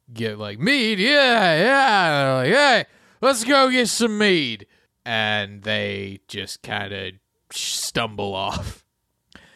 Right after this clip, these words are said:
Benson looks at you and says, "You know, uh, we usually don't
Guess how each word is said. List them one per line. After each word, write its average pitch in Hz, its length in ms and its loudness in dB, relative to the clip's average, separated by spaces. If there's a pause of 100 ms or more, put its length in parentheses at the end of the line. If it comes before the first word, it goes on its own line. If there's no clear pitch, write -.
(140)
Benson 143 500 -4
looks 131 220 -4
at 123 80 -8
you 117 160 -6
and 110 120 -10
says, 104 480 -10 (540)
"You 123 140 -10
know, 123 260 0
uh, 107 320 -2 (960)
we 131 120 -8
usually 117 440 -6
don't 107 340 -10